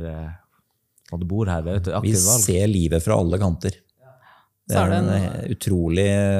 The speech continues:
Speaker 2: utrolig å få være deltager helt ned på mikronivå på alle livets, eh, holdt på å si, faser. Både planteliv, dyreliv,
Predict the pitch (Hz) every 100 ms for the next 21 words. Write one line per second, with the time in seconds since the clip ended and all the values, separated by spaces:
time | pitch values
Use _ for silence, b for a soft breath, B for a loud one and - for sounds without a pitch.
0 | 98 101 - 90 82 80 90 101 92 82
1 | 85 87 85 90 90 90 98 85 78 80
2 | 76 80 92 92 B B B B B -
3 | 90 101 104 82 - 92 90 82 78 -
4 | 85 85 85 92 95 - - 87 87 90
5 | - - 87 76 80 90 87 78 82 90
6 | - - - 92 85 82 82 80 80 82
7 | 92 90 87 90 101 92 90 87 - 85
8 | 85 90 78 - 104 _ B B B B
9 | 87 82 92 90 90 - 78 - 90 90
10 | 90 78 85 90